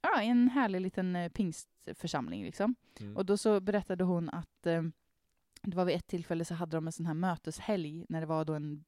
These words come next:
Speaker 1: tillrest predikant som hade massa möten under en helg.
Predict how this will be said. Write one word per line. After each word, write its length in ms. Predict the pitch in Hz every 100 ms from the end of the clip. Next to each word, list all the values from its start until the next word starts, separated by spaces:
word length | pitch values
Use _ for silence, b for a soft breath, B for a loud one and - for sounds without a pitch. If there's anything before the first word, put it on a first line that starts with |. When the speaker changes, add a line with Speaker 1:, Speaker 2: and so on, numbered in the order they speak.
| _
Speaker 1:
tillrest 1160 | - 180 147 156 - 262 165 165 156 - -
predikant 580 | - 170 160 - 175 151
som 200 | - 135
hade 320 | 156 143 139 151 B B B
massa 260 | 185 156
möten 380 | 165 147 - 131
under 220 | 113 -
en 80 | 147
helg. 360 | 180 220 220